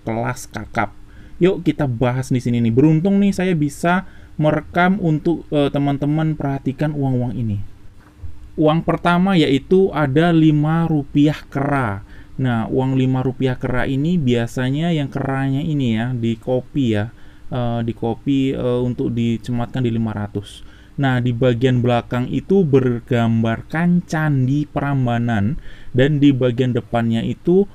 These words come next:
eh, sebenarnya itu bukan ini ya, bukan apa ya, di sini disebutkan orang utan atau dalam bahasa Latinnya Pongo Pygmaeus, Maeus. Nah, itu adalah, eh, watermarknya ya.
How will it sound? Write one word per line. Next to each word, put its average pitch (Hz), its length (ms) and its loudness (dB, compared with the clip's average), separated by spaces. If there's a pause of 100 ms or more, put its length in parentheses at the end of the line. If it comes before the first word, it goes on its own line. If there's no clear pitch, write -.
(280)
eh, 139 320 0
sebenarnya 147 640 2
itu 196 160 -2
bukan 143 320 -2
ini 147 240 -2
ya, 110 80 0
bukan 123 800 -2
apa 127 240 -4
ya, 113 80 0
di 113 100 -2
sini 147 300 0
disebutkan 135 560 -2
orang 143 320 0
utan 135 400 -2
atau 151 480 -2 (320)
dalam 127 320 2
bahasa 117 480 0
Latinnya 117 880 -2
Pongo 139 480 0 (100)
Pygmaeus, 135 1300 -4
Maeus. 120 560 -2 (260)
Nah, 113 160 0
itu 117 160 0
adalah, 143 320 2 (400)
eh, 131 320 -2
watermarknya 131 640 -2
ya. 104 140 2